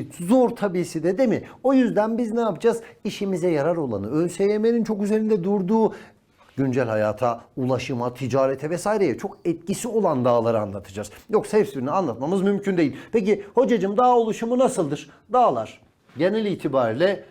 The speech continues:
iki şekilde oluşurlar. Biri orojenik dağlar. Orojenik dağlar. Orojenik dağlar ne demekmiş?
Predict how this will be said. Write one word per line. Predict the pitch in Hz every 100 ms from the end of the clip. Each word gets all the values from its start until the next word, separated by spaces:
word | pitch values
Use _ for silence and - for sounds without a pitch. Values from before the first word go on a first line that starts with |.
| _ _
iki | 226 247
şekilde | - 208 208 190
oluşurlar. | 196 120 - - - - - - -
Biri | 294 262 214 226 - - _ -
orojenik | 196 220 214 208 233 233 208 196 226 220 233 240 -
dağlar. | 196 190 175 208 226 156 - _ _ _ _ _ _
Orojenik | 151 147 127 139 165 165 127 139 127 156 - - _ _ _ _
dağlar. | 98 90 - - - - - - - - _
Orojenik | 226 226 190 165 143 135 -
dağlar | 185 202 165 107 101
ne | 175 196
demekmiş? | 147 110 95 117 131 -